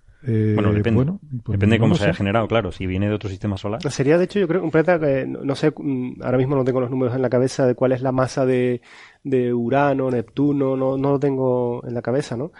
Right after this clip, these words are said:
Speaker 3: Eh, con respecto a la Tierra, ¿no? Pero s-, podría ser quizás, si está en, estamos hablando de unas diez
Speaker 2: Ujú.
Speaker 3: masas, eh, terrestres, eh, quizás sea ese planeta también de tipo perdido, ¿no? Que es, eh, entre, te-, entre planetas tipo terrestres
Speaker 2: Ujú.
Speaker 3: y planetas de tipo gaseoso, ¿no?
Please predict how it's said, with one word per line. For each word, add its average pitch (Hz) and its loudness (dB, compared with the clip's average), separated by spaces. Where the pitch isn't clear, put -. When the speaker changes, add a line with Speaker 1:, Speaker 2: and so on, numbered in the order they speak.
Speaker 3:
Eh, 127 -4
con 120 0
respecto 131 -2
a - 0
la 123 2
Tierra, 151 0
¿no? - -14
Pero 127 0
s-, - -18
podría 135 2
ser 160 -2
quizás, 175 -2
si - -4
está 151 0
en, 156 0
estamos 156 -4
hablando 151 2
de 127 2
unas 123 -2
diez 123 2
Speaker 2:
Ujú. 113 -4
Speaker 3:
masas, 135 -2
eh, 123 -4
terrestres, 156 -2
eh, 160 -12
quizás 139 -4
sea 170 2
ese 151 0
planeta 143 2
también 151 2
de 131 -2
tipo 147 0
perdido, 151 2
¿no? 190 0
Que 143 -2
es, 123 -4
eh, 131 -6
entre, 123 -2
te-, - -8
entre 123 -2
planetas 131 -2
tipo 151 0
terrestres 143 2
Speaker 2:
Ujú. 160 0
Speaker 3:
y 147 0
planetas 139 -2
de 139 0
tipo 139 -2
gaseoso, 127 -4
¿no? 123 -12